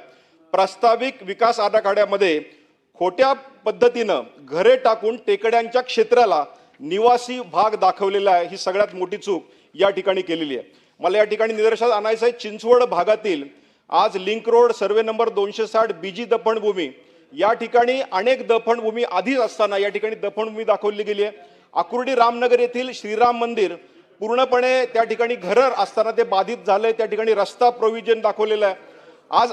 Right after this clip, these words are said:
अनेक भागात म्हणजे पिंपरी, आकुर्डी, वाल्लेकरवाडी, वाकड, थेरगाव, चरोली, वडमुखवाडी या भागातून अनेक आंदोलनं या ठिकाणी होत आहेत. तीस हजारहून जास्त हरकती या ठिकाणी नोंदवलेल्या गेल्या आहेत आणि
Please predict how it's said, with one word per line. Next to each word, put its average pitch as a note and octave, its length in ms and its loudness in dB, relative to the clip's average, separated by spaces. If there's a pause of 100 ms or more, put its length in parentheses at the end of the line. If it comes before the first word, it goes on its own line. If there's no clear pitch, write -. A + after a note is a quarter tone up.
अनेक C4+ 360 2 (180)
भागात G#3 300 4
म्हणजे G#3 160 -4
पिंपरी, G#3+ 480 -4
आकुर्डी, G#3+ 460 -2
वाल्लेकरवाडी, G#3+ 680 0
वाकड, G#3 420 0 (100)
थेरगाव, G3 380 2
चरोली, G3 440 -2
वडमुखवाडी F#3+ 640 -2 (340)
या F#3+ 200 2
भागातून G#3 520 -2
अनेक G#3 460 2
आंदोलनं A3 540 0 (360)
या F#3+ 180 2
ठिकाणी G#3+ 320 -2
होत F#3 220 -2
आहेत. A#3 160 4 (420)
तीस A3+ 300 -6
हजारहून G#3+ 320 0
जास्त G3 320 0
हरकती G3+ 460 -4
या G3+ 100 2
ठिकाणी G3 320 -4
नोंदवलेल्या G3 480 -4
गेल्या F#3+ 220 0
आहेत D#3 120 -2 (420)
आणि A3+ 300 2